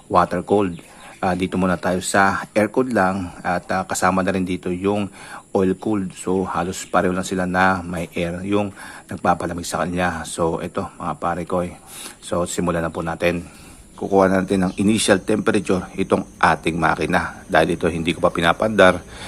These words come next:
Ito ngayon ay nasa cold engine status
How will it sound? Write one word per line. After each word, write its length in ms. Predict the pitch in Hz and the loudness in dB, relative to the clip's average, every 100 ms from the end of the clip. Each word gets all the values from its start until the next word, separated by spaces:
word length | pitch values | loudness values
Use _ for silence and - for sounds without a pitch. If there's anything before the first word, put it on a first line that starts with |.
| - | -6
Ito 160 | 95 95 | 0 4
ngayon 320 | 95 90 90 | 6 4 2
ay 160 | - 87 | 0 0
nasa 400 | 87 85 87 - | 2 0 0 0
cold 320 | 104 87 82 - | 2 2 2 -2
engine 320 | 92 85 82 87 | 0 2 0 -2
status 640 | - 82 87 101 - - | 0 -2 2 2 2 -4